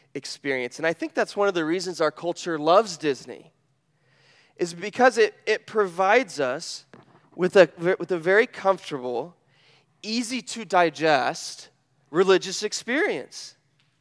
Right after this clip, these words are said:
It offers hope to us and the possibility that when you wish upon a star, it makes no difference who you are, anything your heart desires will come to you. Disney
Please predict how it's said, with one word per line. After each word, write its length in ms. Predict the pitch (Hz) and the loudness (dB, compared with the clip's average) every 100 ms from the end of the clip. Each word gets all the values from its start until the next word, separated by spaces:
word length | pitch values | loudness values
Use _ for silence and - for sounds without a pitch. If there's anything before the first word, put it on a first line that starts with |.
| _ _ _ _ _ _ _ _ _ _ - | _ _ _ _ _ _ _ _ _ _ 0
It 160 | 202 - | 2 6
offers 480 | 208 240 233 175 | 6 4 0 -2
hope 440 | - 165 170 311 - _ _ _ _ _ _ _ - | -2 2 2 2 -8 _ _ _ _ _ _ _ -14
to 220 | 214 196 | -4 -4
us 340 | 233 349 - - | -4 -8 -10 -4
and 100 | 175 | -2
the 80 | 165 | 0
possibility 1000 | - 185 220 311 196 151 131 117 165 247 _ _ _ _ _ | 2 2 2 -2 2 2 2 -6 -10 -14 _ _ _ _ _
that 140 | 151 | -6
when 180 | 139 147 | -4 -4
you 120 | 175 | -4
wish 240 | 165 165 - | -4 -6 -10
upon 440 | - _ - 135 | -16 _ -8 -8
a 60 | 151 | -8
star, 560 | - 135 127 127 143 147 _ _ _ _ | -8 -6 -4 -6 -10 _ _ _ _ _
it 60 | - | -2
makes 240 | 180 185 185 | 0 0 -2
no 80 | |
difference 460 | 160 151 - 131 - | 0 -2 -2 -8 -8
who 100 | 156 | -8
you 260 | 131 127 120 | -6 -2 0
are, 300 | 123 131 165 _ _ _ - | 0 0 -4 _ _ _ -4
anything 560 | 208 240 247 220 208 196 | -2 0 -2 0 0 0
your 140 | 175 | -2
heart 280 | 156 170 151 | 0 0 -2
desires 560 | 151 156 143 139 135 | -6 0 2 2 -2
will 80 | 127 | -10
come 260 | - 139 123 | -10 -8 -8
to 160 | - 120 | -12 -16
you. 200 | 98 - _ _ _ _ _ _ _ _ _ 151 | -16 -18 _ _ _ _ _ _ _ _ _ -10
Disney 500 | 135 247 233 208 151 | -6 -4 0 0 -2